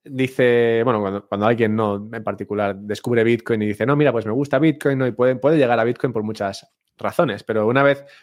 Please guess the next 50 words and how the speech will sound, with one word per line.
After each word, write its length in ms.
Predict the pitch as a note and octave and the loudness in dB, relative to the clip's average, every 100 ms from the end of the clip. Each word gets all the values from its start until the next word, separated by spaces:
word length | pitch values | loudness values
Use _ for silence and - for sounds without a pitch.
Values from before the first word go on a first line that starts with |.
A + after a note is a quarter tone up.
| _ _ _ | _ _ _
que, 260 | C3+ B2 A#2+ | 2 4 4
digamos, 280 | B2 B2+ | 2 2
está 180 | A#2+ C3 | 2 0
convencido 480 | B2+ A#2 A#2+ A#2 B2 | 0 0 0 2 2
de 100 | A#2 | 2
que 100 | A2+ | 2
Bitcoin 380 | A#2+ A#2 A#2 A2+ | 0 -2 -4 -2
es, 200 | A#2 A2 | -2 0
eh, 300 | A2+ A2+ A#2 | 0 0 0
el 120 | A#2+ | -4
camino, 500 | A#2 A#2+ C3+ B2+ D#3+ _ _ _ _ _ _ _ | 0 2 4 2 -4 _ _ _ _ _ _ _
claro, 220 | - A#2+ | 0 0
pueden 200 | G2+ A#2+ | 2 2
empezar 420 | B2 A#2 C3 B2+ - - _ _ | 2 2 2 0 -2 -18 _ _
a 60 | B2+ | -4
surgirle 600 | - A2+ B2+ A#2 B2 A#2 | -4 -2 -2 2 2 2
dudas 560 | A#2 B2 B2+ C3+ - E3 | 2 2 2 0 -8 -10
de 460 | A#2 G#2+ A2+ A#2 | -2 2 4 2
su 540 | A2+ B2 B2 B2 A#2 A2+ | 0 0 0 0 -2 -2
solidez 520 | A2 G#2 G#2 B2+ B2+ - | -2 -2 2 2 0 -10
por 120 | G2+ | -8
muchos 320 | G2 F#2+ F#2 | -8 -10 -4
ámbitos, 340 | B2+ A#2 F2 F#2+ | -4 -4 -8 -14
¿no? 140 | A#2+ | -12
Puede 160 | G2+ G2 | -8 -6
salirle 440 | F#2+ G2+ G2+ G2 | -4 -6 -4 -4
dudas, 300 | G#2 G2+ G2 | -2 -2 -2
eh, 160 | G2+ G2 - - - | -4 -6 -10 -20 -10
por 120 | G#2+ | -6
el 60 | G2 | -2
tema 200 | G#2 G2+ | -2 -2
del 80 | G2+ | -2
Bitcoin 280 | G#2+ G#2 G2+ | -2 -4 -4
papel, 500 | - G2+ C3 C3 B2+ | -2 2 4 4 2
por 120 | A2+ | 0
el 120 | G2 | -2
tema 260 | G2 G2+ G2 | -2 -4 -2
de 200 | G2+ G2 | -2 -2
la 40 | G2 | -2
electricidad 420 | G2 G#2 G#2 G#2 | -6 -6 -2 -2
que 40 | G#2+ | -2
hemos 100 | G2+ | -6
visto 240 | G#2 A2+ | -4 -2
hoy, 80 | A#2 | -2
por 120 | G#2+ | -2
el 60 | F#2 | -4
tema 160 | G#2 | -4
de 60 | G2+ | -4
la 60 | |
conexión. 380 | G#2 G#2 - B2+ | -4 -6 0 -2